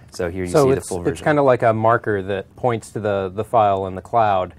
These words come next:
Speaker 1: Exactly.
Speaker 2: And, um, the smart file, when it's not actually on your machine, it's called hydration, where it pulls it down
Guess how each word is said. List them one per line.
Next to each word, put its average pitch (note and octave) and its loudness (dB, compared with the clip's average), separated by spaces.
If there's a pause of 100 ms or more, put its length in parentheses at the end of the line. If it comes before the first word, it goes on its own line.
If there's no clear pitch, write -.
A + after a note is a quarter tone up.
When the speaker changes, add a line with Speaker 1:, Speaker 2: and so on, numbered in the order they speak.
(140)
Speaker 1:
Exactly. B2+ 0
Speaker 2:
And, - -10
um, A#2+ 0
the A#2 -4
smart F3 2
file, A#2+ 6
when B2 -2
it's A#2 -6
not B2+ 0
actually A#2+ -2
on G#2 -2
your G2 -4
machine, G2+ -8
it's G2 -12
called G#2+ -4
hydration, G2 -6
where F#2+ -6
it - -12
pulls G#2 -4
it G2 -6
down F2+ -8